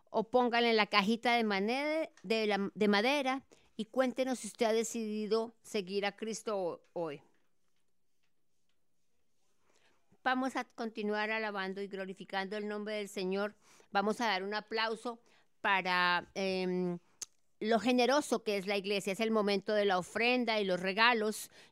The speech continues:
Yo quiero que ustedes sepan cómo, eh, son las maneras de dar acá.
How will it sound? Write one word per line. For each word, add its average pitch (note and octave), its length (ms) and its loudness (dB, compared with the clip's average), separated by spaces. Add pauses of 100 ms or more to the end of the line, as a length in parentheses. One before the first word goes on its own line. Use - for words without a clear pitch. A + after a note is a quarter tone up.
Yo G#3 320 2
quiero G#3+ 260 2
que A3 140 -6
ustedes G#3+ 500 0
sepan A3 460 2
cómo, D4+ 460 4 (140)
eh, G3+ 200 2
son A#3 180 4
las A3+ 160 6
maneras G3+ 540 6
de G3+ 100 4
dar F3+ 220 6
acá. D#3 260 2